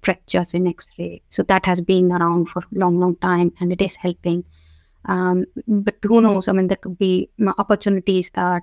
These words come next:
uh, we can use A I, merge it with robotics, and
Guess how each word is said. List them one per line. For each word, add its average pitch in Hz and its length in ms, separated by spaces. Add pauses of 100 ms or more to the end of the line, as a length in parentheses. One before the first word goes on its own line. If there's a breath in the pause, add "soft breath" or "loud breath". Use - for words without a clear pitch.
(120)
uh, 185 220 (160)
we 185 260
can 180 300
use 180 520 (120)
A 180 120
I, 175 360
merge 180 380
it 175 140
with 175 200
robotics, 180 800
and 180 440